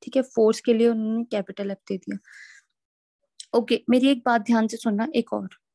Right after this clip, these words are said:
जो mistakes आप लोग एग्जाम में करोगे मैं उसको पहले ही mention कर देती हूँ। अब क्या हुआ, कल को ना मतलब सुखमन का मन किया कि मैं क्या करूँगी, कि मैं नहीं चाहती कि मास पहले लिखूं, मैं चाहती हूँ कि जहाँ, यहाँ पे मैं मास यहाँ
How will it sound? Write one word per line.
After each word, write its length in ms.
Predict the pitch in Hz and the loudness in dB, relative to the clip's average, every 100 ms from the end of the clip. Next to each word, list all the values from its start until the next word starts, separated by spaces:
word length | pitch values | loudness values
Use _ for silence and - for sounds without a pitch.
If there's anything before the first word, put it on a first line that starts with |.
| - | -8
जो 180 | 208 254 | 2 6
mistakes 540 | 247 240 - 226 226 | 6 4 0 -2 -2
आप 140 | 226 220 233 | -8 -6 -6
लोग 140 | 220 | -6
एग्जाम 320 | 208 226 214 | -8 -8 -6
में 120 | 226 | -6
करोगे 360 | 220 208 214 240 | -8 -8 -4 -2
मैं 120 | 247 | -2
उसको 200 | 240 - | -4 -8
पहले 260 | 233 208 220 | -6 -4 -4
ही 40 | |
mention 360 | 220 208 - 220 | -4 -6 -8 -8
कर 100 | 208 | -8
देती 300 | - 196 233 | -10 -8 -2
हूँ। 100 | 285 _ - - - - | -2 _ -20 -20 -20 -6
अब 120 | - - | -6 -2
क्या 120 | 311 294 | 4 6
हुआ, 220 | 254 277 - | 6 2 0
कल 200 | 254 254 | -4 -4
को 160 | 247 262 | -4 -4
ना 180 | 262 | -4
मतलब 340 | 269 240 247 254 | -6 -6 -10 -8
सुखमन 440 | - 247 262 254 | -8 -4 -4 -2
का 140 | 254 254 | -4 -4
मन 220 | 233 226 202 | -4 -6 -8
किया 260 | 208 214 233 | -10 -10 -8
कि 100 | - | 0
मैं 280 | 254 233 226 | 2 2 0
क्या 140 | 220 277 | -2 -2
करूँगी, 540 | 233 202 196 196 262 311 _ _ _ _ _ _ _ _ _ _ _ _ _ - | 0 -2 -6 -6 -8 -10 _ _ _ _ _ _ _ _ _ _ _ _ _ 0
कि 60 | 277 | 2
मैं 140 | 285 | 4
नहीं 100 | 294 | 2
चाहती 320 | - 190 - 240 | 0 -4 -6 -10
कि 220 | 269 247 | -8 -4
मास 280 | 247 233 240 | 0 -2 -2
पहले 220 | 240 226 233 | -2 -2 -2
लिखूं, 320 | 233 - 339 _ | -4 -6 -8 _
मैं 160 | 233 269 | -4 -2
चाहती 320 | 294 226 - | 0 -2 -2
हूँ 140 | 247 302 | -2 -2
कि 180 | 294 240 | -2 -4
जहाँ, 260 | 247 233 - | -4 -6 -8
यहाँ 340 | 226 233 254 262 | -8 -6 -6 -4
पे 200 | 311 349 _ _ _ - | -4 -6 _ _ _ -6
मैं 80 | 269 | 0
मास 280 | 262 269 - | 2 0 -2
यहाँ 120 | 240 | -12